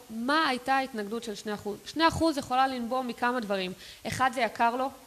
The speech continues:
יש אנשים שחושבים שזה יקר להם. השני בכלל בא ואומר, "קיבלתי הנחה ממישהו אחר."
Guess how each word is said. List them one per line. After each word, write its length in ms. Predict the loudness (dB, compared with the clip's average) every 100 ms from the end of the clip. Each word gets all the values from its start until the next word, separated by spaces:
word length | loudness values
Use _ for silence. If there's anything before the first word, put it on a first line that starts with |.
| -4
יש 200 | -2 0
אנשים 300 | 0 2 0
שחושבים 360 | -2 -4 -4 -4
שזה 180 | -4
יקר 260 | -4 0 2
להם. 240 | 2 0 -4 -14 -14 -2 0 4
השני 400 | 8 10 8 8
בכלל 360 | 4 4 2 6
בא 160 | 6 6
ואומר, 280 | 6 4 4 2
"קיבלתי 640 | 2 6 6 6 2 0 0
הנחה 460 | -4 0 2 4
ממישהו 380 | 4 0 0 0
אחר." 320 | 2 2 2